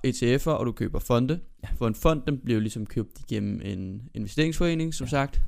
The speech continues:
Speaker 1: hvor en E T F, det er på det frie marked, bliver solgt ligesom en aktie, baseret på udbud og efterspørgsel. Det vil sige, at en fond med sikkerhed har den pris,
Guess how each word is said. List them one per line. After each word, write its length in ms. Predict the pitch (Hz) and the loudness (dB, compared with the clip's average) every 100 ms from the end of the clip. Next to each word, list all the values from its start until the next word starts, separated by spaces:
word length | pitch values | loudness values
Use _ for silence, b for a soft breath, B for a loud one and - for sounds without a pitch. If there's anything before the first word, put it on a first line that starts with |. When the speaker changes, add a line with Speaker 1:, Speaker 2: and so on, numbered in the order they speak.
| - | 4
Speaker 1:
hvor 360 | 120 120 120 117 | 0 4 6 4
en 140 | 113 | 2
E 100 | 113 | 0
T 280 | - 120 127 | 0 0 2
F, 60 | |
det 240 | - 123 - | 2 0 0
er 380 | 92 90 64 - | 0 0 -2 4
på 80 | - | 4
det 100 | 101 | 4
frie 200 | - 147 | 0 0
marked, 340 | 147 123 120 120 | 2 2 0 -2
bliver 140 | 113 | -2
solgt 220 | - 123 | 0 0
ligesom 240 | 117 110 101 | 0 -2 -2
en 80 | |
aktie, 440 | - 107 - 139 147 - - | -2 -4 -2 -4 -4 -6 -2
baseret 320 | 113 123 113 | -2 0 0
på 80 | 117 | 0
udbud 260 | 113 104 | 0 -2
og 60 | 107 | -2
efterspørgsel. 520 | - - - - - - b b b b b b | -4 -4 -8 -8 -8 -14 b b b b b b
Det 80 | 135 | 2
vil 80 | 143 | 4
sige, 340 | 139 139 139 | 6 6 6
at 220 | - 110 - | 4 2 2
en 120 | 113 | -2
fond 280 | - 147 127 - | 2 0 0 -4
med 140 | 117 113 | -2 0
sikkerhed 420 | 147 156 175 139 | 0 0 0 0
har 200 | 139 131 | 2 2
den 260 | 135 131 - | 2 0 -4
pris, 580 | - - 147 - - - | -4 2 2 0 -8 -12